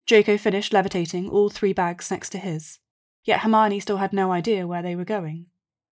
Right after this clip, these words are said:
Anticipation stirred inside of her. She had never been so excited for a vacation. "By the way, you left that jumper you were looking for at my flat," he said right as the portkey started to rattle. He took hold of her cold conditioned luggage.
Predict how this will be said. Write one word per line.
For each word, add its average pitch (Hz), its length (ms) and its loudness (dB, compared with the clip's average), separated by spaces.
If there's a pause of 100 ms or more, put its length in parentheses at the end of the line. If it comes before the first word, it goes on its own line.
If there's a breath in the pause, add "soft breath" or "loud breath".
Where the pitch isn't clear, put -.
(600)
Anticipation 214 720 0
stirred 185 420 -2
inside 185 320 -4
of 170 60 -8
her. 170 280 -14 (500)
She - 140 2
had 226 80 8
never 220 220 4
been 196 160 2
so 202 240 2
excited 190 440 -4
for - 160 -6
a 175 60 -2
vacation. 175 680 -4 (1400)
"By 160 200 2
the 160 80 2
way, 156 240 2 (100)
you 170 220 0
left 185 180 -2
that 170 160 -4
jumper 185 300 0
you 151 160 -4
were 160 120 0
looking 156 200 -8
for 147 320 -10
at 156 100 -8
my 151 140 -4
flat," - 440 -10 (280)
he 233 100 2
said 190 300 4
right 185 260 2
as 175 80 -8
the - 100 -10
portkey 185 400 -2
started 160 300 -6
to - 80 -10
rattle. 160 420 -6 (480)
He 247 60 -6
took 247 220 -2
hold 214 240 6
of 196 80 -6
her 202 120 2
cold 190 360 0
conditioned 180 400 -4
luggage. 160 580 -4